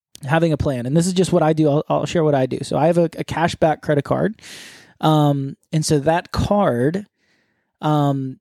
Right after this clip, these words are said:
gets something like three to five percent on select items that we buy. And so we've been able to use the money that we get from that, that cash back,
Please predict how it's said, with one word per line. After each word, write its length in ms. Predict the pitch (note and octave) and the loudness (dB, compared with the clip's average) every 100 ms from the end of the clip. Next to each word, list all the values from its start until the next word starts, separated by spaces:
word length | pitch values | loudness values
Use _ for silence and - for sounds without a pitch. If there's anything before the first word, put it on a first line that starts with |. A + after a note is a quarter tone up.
| - | -4
gets 600 | D#3+ D#3+ - - - - - | 0 0 -2 -6 -8 -12 -6
something 420 | - G#3 A3+ F3+ | -2 0 0 -2
like 420 | D#3 C#3 - - _ _ _ _ _ | 0 -2 -4 -14 _ _ _ _ _
three 200 | E3+ F3+ | 0 2
to 60 | E3+ | 2
five 420 | - C#3+ D3 - | 0 0 0 0
percent 460 | - - D3+ D#3+ - - | -4 -2 0 0 0 -4
on 380 | C#3 C#3 C3 C3 _ | 0 2 0 -4 _
select 720 | - - C#3 C3 - - - - _ | -6 -2 2 0 -2 -12 -14 -18 _
items 340 | C#3 D3 D3+ C#3 | 0 2 2 2
that 100 | C#3+ | 0
we 100 | C3 | 0
buy. 400 | A#2+ A#2+ D3+ A3+ G3 _ _ _ _ _ _ _ - | -2 -4 -4 -4 -8 _ _ _ _ _ _ _ -4
And 140 | D#3 | -2
so 180 | D3 D#3+ | 2 2
we've 320 | D3+ E3+ F#3 | 2 0 0
been 120 | E3 D#3+ | 0 0
able 280 | D#3 D3+ | 0 -2
to 640 | D3 - D3+ C#3+ C3+ C3 C3+ _ _ _ _ | -4 -2 2 2 2 0 -4 _ _ _ _
use 600 | - D#3 E3 E3 D3+ - - | -2 2 4 2 0 -4 -6
the 120 | C#3+ | -2
money 280 | D3 D3+ E3+ | 2 4 4
that 120 | F3 | 2
we 120 | E3 D#3+ | 0 0
get 220 | D#3 - | 0 -2
from 200 | G3 F3 | -2 -2
that, 240 | D3+ C#3 | -4 -6
that 160 | C#3 - | -6 -4
cash 280 | - D3+ - | 0 0 0
back, 480 | C3 A#2 D3+ - | -2 -2 -6 -8